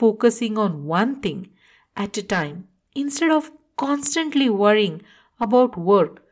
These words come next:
even while doing something completely different.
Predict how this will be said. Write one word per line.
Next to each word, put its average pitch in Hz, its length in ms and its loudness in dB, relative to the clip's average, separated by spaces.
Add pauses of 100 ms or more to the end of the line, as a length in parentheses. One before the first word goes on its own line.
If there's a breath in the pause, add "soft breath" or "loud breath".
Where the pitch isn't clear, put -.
(440)
even 277 480 0
while 262 240 2
doing 240 400 -2
something 285 580 -4 (120)
completely 269 1000 -2
different. 190 560 -4